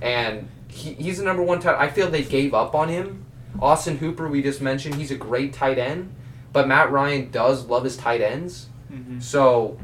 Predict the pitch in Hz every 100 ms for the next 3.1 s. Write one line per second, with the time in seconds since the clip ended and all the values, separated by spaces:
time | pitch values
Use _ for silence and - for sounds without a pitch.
0 | - 90 107 123 131 - 123 123 147 139
1 | - - 135 135 131 117 - 107 123 139
2 | 147 139 147 143 131 - 113 110 139 165